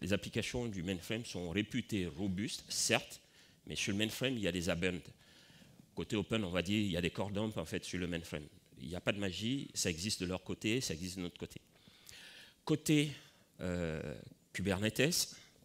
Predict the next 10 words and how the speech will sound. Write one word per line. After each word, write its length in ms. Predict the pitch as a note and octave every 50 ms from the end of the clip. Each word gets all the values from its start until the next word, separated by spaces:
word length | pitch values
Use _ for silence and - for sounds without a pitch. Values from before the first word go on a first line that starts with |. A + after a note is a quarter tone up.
| _ - - _ _ - - - - - - - -
on 100 | - G2 G2
a 60 | G2+
une 100 | G#2 G2
approche 300 | F2+ - - D3 D#3+ -
qui 120 | - -
est 40 | F#2+
plutôt 380 | - - G#2+ - - A2 A2+ A#2+
différente. 640 | G#2+ F2+ F2+ G#2 B2 - - B2+ A#2 A2+ G#2 F2+ D2+ - -
Dans 220 | D#2+ F2 G#2 B2
l'idéal, 640 | C3+ C#3+ C#3+ C3+ C3+ B2+ A2+ G#2+ A2 A#2 D3 D3